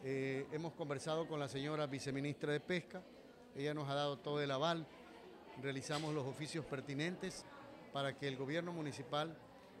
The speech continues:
eh, pueda, eh, ser el intermediador con los compañeros dirigentes pesqueros y con las compañeras, esposas de los compañeros pescadores y dirigentes.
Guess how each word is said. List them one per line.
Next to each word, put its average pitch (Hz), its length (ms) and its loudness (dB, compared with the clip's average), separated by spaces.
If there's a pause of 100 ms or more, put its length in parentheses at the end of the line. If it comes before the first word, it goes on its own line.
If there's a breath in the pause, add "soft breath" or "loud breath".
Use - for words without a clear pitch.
(100)
eh, 127 520 2 (140)
pueda, 175 400 4 (560)
eh, 131 160 0
ser 180 240 2
el 175 300 4
intermediador 170 880 4 (680)
con 202 300 4 (540)
los 147 160 0
compañeros 160 580 2
dirigentes 165 500 0
pesqueros 165 540 0 (760)
y 143 80 -4
con 165 240 -2
las 151 140 0
compañeras, 143 840 0 (300)
esposas 175 460 0
de 165 100 4
los 139 140 -2
compañeros 135 560 -2
pescadores 147 680 0
y 143 60 -4
dirigentes. 123 540 0